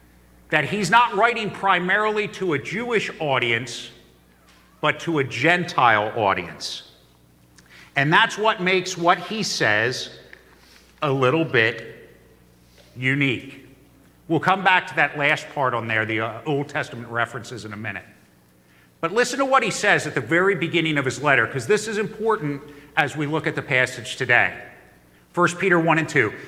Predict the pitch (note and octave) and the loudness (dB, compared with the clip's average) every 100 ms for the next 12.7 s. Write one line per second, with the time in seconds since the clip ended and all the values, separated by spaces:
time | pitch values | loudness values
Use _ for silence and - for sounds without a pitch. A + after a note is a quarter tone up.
0 | - - F#3+ A#3 B3+ - A3+ F#3+ - - | -2 2 6 4 4 2 4 4 2 -2
1 | F3+ D#3 D3+ G3+ A#3+ - - - - E3+ | 0 2 4 4 4 2 -8 -10 -2 -2
2 | - - A2 G2+ A2 A2 C3 C3 A#2+ - | -2 -2 0 2 -2 -6 -8 -8 -8 -6
3 | D3 A#2 G#2+ G2 G2 C3 B2+ B2+ D3+ - | -2 -2 -2 -8 -8 -2 -2 -2 -8 -12
4 | - - - _ B2+ C3 C3 B2 D3+ B2+ | -16 -20 -20 _ 0 4 4 2 -2 0
5 | C#3 B2 B2 B2+ B2+ B2 A#2+ A2 A2 - | 2 2 2 0 0 0 -2 -2 -4 -12
6 | - - D3 B2 B2 B2+ B2 B2 A2 G2 | -20 -10 -2 0 0 -2 -2 -6 -6 -6
7 | F2+ F2+ - C3+ - F3 F3+ F#3 D3 B2+ | -6 -10 -12 -12 -2 0 2 2 -2 -4
8 | F3 F#3 F#3+ F#3+ F#3+ G3 G3+ F3 D#3 E3 | 0 2 2 2 0 -2 -2 2 2 2
9 | F3 D#3 B2 A2 A#2 A#2+ - - - - | -2 -2 0 0 -4 -10 -18 -20 -20 -14
10 | B2+ A#2 D#3 C#3 - F#3+ F#3+ F#3 F3+ F3 | -6 -4 -2 -2 0 0 0 -4 -10 -6
11 | F3 D#3+ E3 D3+ D3+ - A2 A2 - A#2+ | -4 -4 -8 -10 -12 -8 -6 -6 -8 -10
12 | A2+ C3 D#3+ D#3 C3+ - | -10 -6 -6 -4 -6 -8